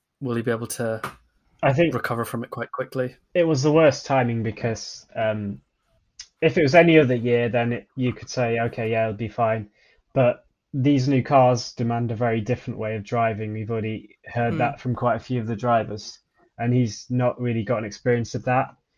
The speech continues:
Speaker 2: Um, so he's obviously gonna have some time in free practice, hopefully, to,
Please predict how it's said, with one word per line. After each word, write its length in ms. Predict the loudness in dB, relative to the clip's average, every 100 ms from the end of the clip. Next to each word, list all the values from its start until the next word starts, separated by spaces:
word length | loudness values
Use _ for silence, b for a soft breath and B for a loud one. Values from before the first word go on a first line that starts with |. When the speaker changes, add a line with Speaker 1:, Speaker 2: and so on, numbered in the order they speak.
| _ _ _ _ _ 2
Speaker 2:
Um, 320 | 4 4 2
so 480 | 0 2 4 2 -2 _ _ _ _ _ _ _ _ -2
he's 120 | 2
obviously 260 | 4 2 0
gonna 140 | 2
have 320 | 4 4 2 -6 -18
some 220 | -2 -2
time 260 | 4 4 4
in 100 | 0
free 200 | -2 -2
practice, 400 | -2 -4 -6 -2
hopefully, 500 | -2 -2 -4 -2 -2
to, 400 | -4 -4 -4